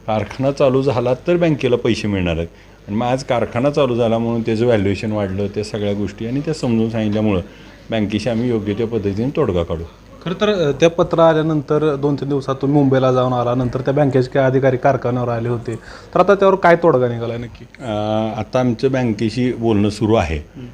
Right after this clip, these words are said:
Speaker 1: की आम्ही किती पैसे भरू शकतो.
Speaker 2: हम्म.
Speaker 1: आज ऊस गाळप केल्यानंतर पहिला हक्क हा ऊस उत्पादक शेतकऱ्याचा,
Speaker 2: बरोबर.
Speaker 1: तोडणी वाहतूक, अ,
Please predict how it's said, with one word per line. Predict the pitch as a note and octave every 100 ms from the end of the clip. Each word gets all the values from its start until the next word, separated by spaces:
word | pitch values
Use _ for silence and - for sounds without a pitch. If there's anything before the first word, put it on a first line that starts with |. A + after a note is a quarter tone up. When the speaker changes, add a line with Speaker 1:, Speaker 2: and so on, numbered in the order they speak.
| -
Speaker 1:
की | A2
आम्ही | G#2+ A2 A2+ A2+
किती | A2 A2 G2+ C3 C3 B2+ -
पैसे | A2 G2+ G#2+
भरू | F#2 G2
शकतो. | G2+ G2 - E2 -
Speaker 2:
हम्म. | C3 A2+ A2 G#2+
Speaker 1:
आज | G#2 B2 B2+ -
ऊस | A2+ C3+ D#3+ C#3+
गाळप | B2 G#2+ A2
केल्यानंतर | A#2 G#2+ G#2+ G2+ G2+
पहिला | A#2 A#2+ G2+ A2
हक्क | A#2 G#2+ -
हा | G2 G#2 G#2+ - G#2+
ऊस | A2 B2+
उत्पादक | - F#2+ F#2
शेतकऱ्याचा, | - G2+ - E2+ F2 F#2+
Speaker 2:
बरोबर. | A#2+
Speaker 1:
तोडणी | A#2 G#2+ G#2
वाहतूक, | G#2+ F#2+ F2+ F2+ - - - -
अ, | -